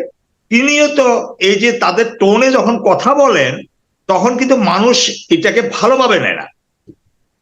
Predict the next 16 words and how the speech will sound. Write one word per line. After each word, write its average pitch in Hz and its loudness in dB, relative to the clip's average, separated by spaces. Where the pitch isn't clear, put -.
এটা 180 0
জনগণ 202 0
এটাকে 214 -2
ভালোভাবে 240 2
নিচ্ছে 196 -2
না। 87 -8
ঠিক 226 0
তিনি 262 0
নিজেও 262 2
তো 269 2
অমিত 226 0
শাহর 254 0
কাছে 240 -2
গিয়ে 214 2
খুবই 226 4
প্রণাম 226 0